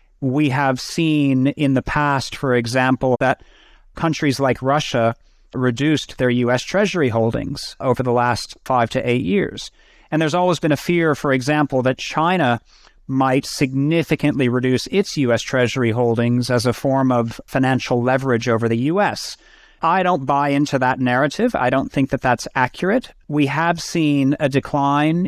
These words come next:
in, in China's U S Treasury holdings over the last couple of years as they have elected not to roll over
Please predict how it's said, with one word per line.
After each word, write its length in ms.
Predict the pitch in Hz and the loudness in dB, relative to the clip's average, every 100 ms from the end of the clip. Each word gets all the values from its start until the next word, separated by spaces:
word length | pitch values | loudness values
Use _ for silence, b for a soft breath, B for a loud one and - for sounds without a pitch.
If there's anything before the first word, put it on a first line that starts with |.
| - | -2
in, 260 | 139 135 139 | 0 0 2
in 160 | 147 | 0
China's 460 | 139 147 139 131 127 | 0 0 2 2 0
U 140 | 135 | 0
S 100 | 131 | 0
Treasury 460 | - 139 135 147 139 | 0 0 0 0 0
holdings 440 | 131 127 131 127 | 2 2 2 2
over 140 | 127 131 | 0 0
the 80 | |
last 320 | 127 127 120 - | 2 0 -2 -2
couple 300 | 131 131 127 | -2 0 0
of 80 | |
years 500 | 170 233 156 127 123 - b b b | 2 0 2 0 -2 -8 b b b
as 220 | 147 143 139 | 0 0 2
they 160 | 147 | 0
have 240 | 139 147 156 | 0 0 0
elected 520 | 156 143 139 143 127 | 0 0 0 -2 0
not 320 | 131 147 - - - | 0 0 0 -2 -4
to 140 | 139 | -2
roll 340 | 123 131 131 | 2 2 2
over 560 | 135 151 143 131 120 | 2 2 2 0 0